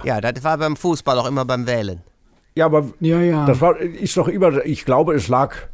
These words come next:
Speaker 2: immer am Blick. Also du musstest, je nachdem, wie du geguckt hast, konntest du natürlich auch das, äh, die Wahl manipulieren.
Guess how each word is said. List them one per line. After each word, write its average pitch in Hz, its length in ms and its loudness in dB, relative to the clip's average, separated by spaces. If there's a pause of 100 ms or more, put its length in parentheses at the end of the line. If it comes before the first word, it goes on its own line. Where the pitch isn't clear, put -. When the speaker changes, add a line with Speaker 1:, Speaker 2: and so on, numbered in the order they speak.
(600)
Speaker 2:
immer 135 240 2
am 127 180 0
Blick. 196 400 -2 (100)
Also 113 240 -4
du 127 100 -2
musstest, 147 460 0
je 147 80 2
nachdem, 147 340 2
wie 151 80 2
du 139 120 2
geguckt 98 440 -2
hast, 92 280 -2
konntest - 280 -4
du 127 40 -6
natürlich 143 460 0
auch 143 240 2
das, - 360 -2
äh, 110 600 -4
die 95 460 -8
Wahl 104 500 2 (600)
manipulieren. 135 800 2